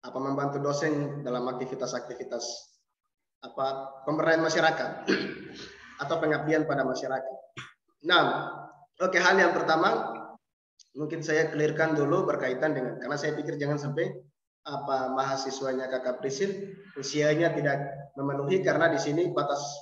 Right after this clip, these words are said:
minimal usia itu di usia dua puluh tahun. Itu dulu. Kemudian batas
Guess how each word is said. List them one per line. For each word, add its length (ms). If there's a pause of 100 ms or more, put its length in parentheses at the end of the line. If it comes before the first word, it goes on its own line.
minimal 480
usia 240
itu 240
di 80
usia 240
dua 160
puluh 200
tahun. 280 (720)
Itu 160
dulu. 300 (1400)
Kemudian 420
batas 540